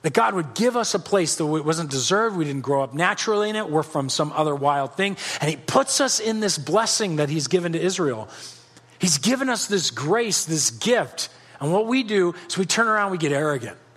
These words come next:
"Well, yeah, I mean, I'm a Christian, of course. You know, God's, me and God, we're like this, you know." <laughs> Guys,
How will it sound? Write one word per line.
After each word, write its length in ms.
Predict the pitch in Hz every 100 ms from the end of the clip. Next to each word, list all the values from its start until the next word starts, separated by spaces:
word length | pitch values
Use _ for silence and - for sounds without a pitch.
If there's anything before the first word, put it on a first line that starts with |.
| _ - - - - - _ _ _ _ -
"Well, 200 | 233 185
yeah, 280 | 175 220 185
I 60 | 151
mean, 160 | 160
I'm 60 | 156
a 40 |
Christian, 380 | 151 196 - 185
of 80 | 127
course. 560 | 151 175 139 - -
You 80 | 123
know, 180 | 135 147
God's, 380 | 135 143 120 123
me 160 | 135
and 100 | 147
God, 200 | 135 135
we're 80 | 127
like 120 | 123
this, 240 | 123 127 120
you 80 | 123
know." 600 | 120 127 123 123 127 120 -
<laughs> 160 | - -
Guys, 280 | 185 156